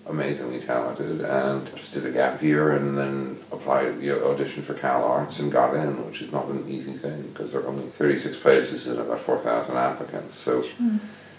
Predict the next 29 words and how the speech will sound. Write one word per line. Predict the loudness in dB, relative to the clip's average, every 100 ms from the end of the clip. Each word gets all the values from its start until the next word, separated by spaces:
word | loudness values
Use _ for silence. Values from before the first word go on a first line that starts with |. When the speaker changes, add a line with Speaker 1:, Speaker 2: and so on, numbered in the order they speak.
| -18
Speaker 1:
she's | -14 -4 -2 0 0 -2 -4 -6 2
out | 2 6
there | 8 8 4
in, | 0 -2
in | -4 -6 -8 -14
California. | -10 -8 -6 -4 -4 -6 -10 -10 -8 0
Speaker 2:
Artistic | 0 0 -2 0 -2
family. | 2 4 6 4 -2 -2
Speaker 1:
Yeah, | 2 4 4 -2 -2
too, | 0
yeah. | 2 2 0 -4
Speaker 2:
Mm. |
Speaker 1:
And | -6 -6 -8 -8 -4
th-, | -2 2
they're | 2
the | 2
kids | -2 -8
from | -6
my | -4 -4
first | -8 -4
marriage, | -2 -2 -4 -8 -4
which | 0 0 2
lasted | 0 0 0
a | 2
long | 4 2 0
time. | 0 0 -2
It | -4 -4
was | -4
a | -6